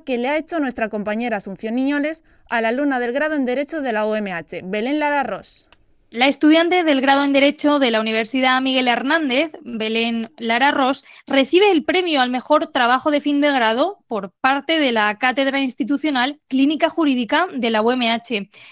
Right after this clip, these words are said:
Speaker 2: Así que hoy, además de darle la bienvenida a este espacio, le damos la enhorabuena. ¿Qué tal? Bienvenida, buenas tardes y felicidades.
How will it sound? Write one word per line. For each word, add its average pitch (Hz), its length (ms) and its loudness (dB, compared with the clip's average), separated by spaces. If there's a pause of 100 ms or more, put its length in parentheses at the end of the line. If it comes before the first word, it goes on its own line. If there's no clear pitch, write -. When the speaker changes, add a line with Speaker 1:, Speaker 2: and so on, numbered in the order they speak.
(140)
Speaker 2:
Así 247 320 -4
que 269 440 2
hoy, 262 300 2
además 220 320 -4
de 247 100 -2
darle 240 320 0
la 233 100 0
bienvenida 247 640 -2
a 202 60 -4
este 214 180 -6
espacio, 233 440 -2
le 233 160 -2
damos 247 440 0
la 247 120 2
enhorabuena. 220 680 0
¿Qué 214 140 -10
tal? 233 160 0
Bienvenida, 240 460 0
buenas 233 260 -2
tardes 262 400 -2
y 220 60 -10
felicidades. 220 800 -4